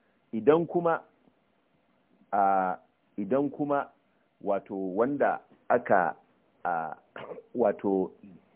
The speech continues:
wanda shi sama'in nasa ya tabbata ba da rubutunsa ba,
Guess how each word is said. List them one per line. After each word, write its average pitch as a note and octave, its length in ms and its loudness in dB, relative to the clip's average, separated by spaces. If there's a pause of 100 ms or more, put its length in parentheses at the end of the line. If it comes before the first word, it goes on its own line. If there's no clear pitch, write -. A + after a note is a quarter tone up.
(920)
wanda B2+ 500 4 (320)
shi C#3 220 -10
sama'in B2 420 -4
nasa A#2 280 -6
ya A#2 120 -6
tabbata G2+ 560 -6 (640)
ba G#2+ 360 4
da G#2+ 140 0
rubutunsa G#2+ 680 -2
ba, E2+ 180 -4